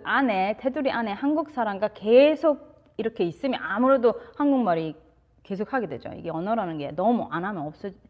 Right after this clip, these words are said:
좀, 아, 아, 그렇게 되는 거죠. 그러니까 이제 그분도 '아, 이 사람은 한국말을 거의 안 하고 이십 년을 살았겠구나.'라는 그런 이해하는 다른 부분을,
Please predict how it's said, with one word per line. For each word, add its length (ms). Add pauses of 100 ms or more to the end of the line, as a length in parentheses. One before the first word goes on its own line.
(280)
좀, 420
아, 120 (220)
아, 200 (100)
그렇게 260
되는 200
거죠. 220 (380)
그러니까 640 (260)
이제 160
그분도 1000 (500)
'아, 160
이 160
사람은 720
한국말을 720
거의 380
안 200
하고 220
이십 260
년을 200
살았겠구나.'라는 1300 (300)
그런 800
이해하는 1300
다른 420
부분을, 720